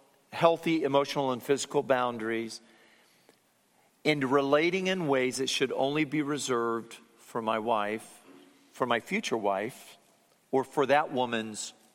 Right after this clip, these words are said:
husband, then I violated this word. But in addition to that, there is, for those of you who are not married,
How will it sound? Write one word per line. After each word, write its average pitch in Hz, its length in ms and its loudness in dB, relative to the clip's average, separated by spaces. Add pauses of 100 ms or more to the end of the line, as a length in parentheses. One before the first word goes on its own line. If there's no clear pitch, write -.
(160)
husband, 101 720 -6 (920)
then 120 140 2
I 117 100 2
violated 104 560 0
this - 240 -10
word. 117 240 -6 (3000)
But 147 160 6
in 147 100 -2
addition 147 560 -2
to 127 160 -2
that, 107 540 0 (1200)
there 139 180 4
is, 143 160 -2
for 147 160 2
those 147 320 2
of 147 160 0
you 139 140 2
who 147 100 0
are 131 100 2
not 123 300 0
married, 135 600 0